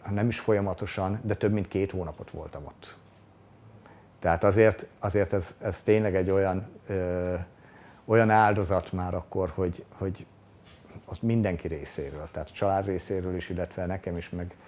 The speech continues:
meg hát mondom azoknak is, akik, akiknek megígértem, hogy elvégzek valamilyen munkát, és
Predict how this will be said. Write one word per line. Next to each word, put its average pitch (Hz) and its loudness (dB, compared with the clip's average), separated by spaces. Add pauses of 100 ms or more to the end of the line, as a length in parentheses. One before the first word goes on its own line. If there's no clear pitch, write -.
(180)
meg - -20
hát 85 -8
mondom 90 -2
azoknak 90 -4
is, - -8
akik, 85 -10 (300)
akiknek 87 -8 (460)
megígértem, 95 -2
hogy 85 0
elvégzek 85 -2
valamilyen 85 -8 (180)
munkát, 98 -6
és - -12